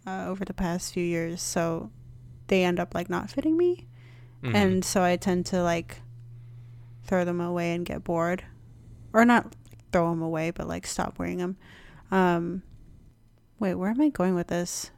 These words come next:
Speaker 1: Fuck, why am I so foggy?
Speaker 2: <laughs>
Speaker 1: 'Cause I
Speaker 2: It's
Speaker 1: just
Speaker 2: okay.
Speaker 1: went
Speaker 2: We're
Speaker 1: climbing.
Speaker 2: recording later.
Speaker 1: Did you
Speaker 2: It's,
Speaker 1: know I
Speaker 2: yeah,
Speaker 1: went
Speaker 2: you went climbing.
Speaker 1: climbing? <laughs>
Speaker 2: Oh, you went climbing? Is that a hobby of yours? Wow.
Speaker 1: Yeah. <laughs>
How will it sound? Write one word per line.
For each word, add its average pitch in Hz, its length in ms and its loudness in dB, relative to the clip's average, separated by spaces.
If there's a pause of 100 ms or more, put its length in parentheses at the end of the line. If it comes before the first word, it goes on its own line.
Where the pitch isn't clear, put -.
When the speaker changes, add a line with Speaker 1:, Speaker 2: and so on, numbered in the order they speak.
(120)
Speaker 1:
Fuck, 294 300 8
why 220 120 8
am 269 80 10
I 320 120 10
so 285 160 0
foggy? 240 920 8
Speaker 2:
<laughs> - 40 -12
Speaker 1:
'Cause 196 520 8 (1300)
I 202 60 4
Speaker 2:
It's 208 60 6
Speaker 1:
just - 20 6
Speaker 2:
okay. - 220 8
Speaker 1:
went 247 200 10
Speaker 2:
We're 156 120 10
Speaker 1:
climbing. 190 280 10
Speaker 2:
recording 151 380 12
later. 107 360 8
Speaker 1:
Did 87 80 4
you - 80 6
Speaker 2:
It's, 220 40 8
Speaker 1:
know 226 80 6
I 226 140 6
Speaker 2:
yeah, 226 80 10
Speaker 1:
went - 100 8
Speaker 2:
you 104 60 2
went 131 180 6
climbing. 123 840 6
Speaker 1:
climbing? - 20 2
<laughs> - 40 -8
Speaker 2:
Oh, 277 200 8
you 220 140 6
went 190 140 0
climbing? 135 560 0
Is - 180 -4
that 131 120 6
a 131 80 6
hobby 123 340 0
of 151 100 -2
yours? 170 360 2
Wow. 247 220 4
Speaker 1:
Yeah. 240 580 6 (340)
<laughs> 240 260 2